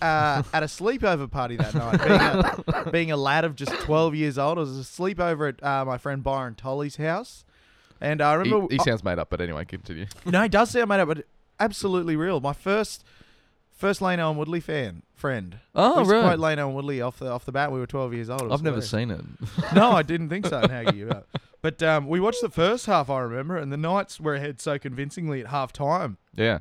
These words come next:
Speaker 1: That we
Speaker 2: Twenty-four
Speaker 1: actually
Speaker 2: points, was it?
Speaker 1: It was twenty-four <laughs> points. They were up. So we went outside, started mucking around on the trampoline, and kind of came in with five to go and were very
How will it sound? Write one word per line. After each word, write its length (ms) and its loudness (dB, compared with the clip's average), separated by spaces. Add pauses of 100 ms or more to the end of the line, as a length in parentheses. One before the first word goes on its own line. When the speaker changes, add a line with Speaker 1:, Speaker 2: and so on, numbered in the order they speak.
Speaker 1:
That 80 -4
we 60 0
Speaker 2:
Twenty-four 260 2
Speaker 1:
actually 100 -2
Speaker 2:
points, 220 -4
was 160 -6
it? 120 -20
Speaker 1:
It 60 -6
was 100 -4
twenty-four 480 -2
<laughs> 140 -6
points. 320 -2
They 140 2
were 140 2
up. 220 0
So 200 -4
we 120 0
went 160 -4
outside, 460 -4
started 200 -2
mucking 260 -6
around 160 -6
on 80 -8
the 40 -10
trampoline, 540 -6
and 140 -12 (500)
kind 160 0
of 80 -4
came 240 -2
in 120 -4
with 100 -8
five 340 0
to 100 -10
go 240 -4
and 120 -6
were 80 -8
very 380 -4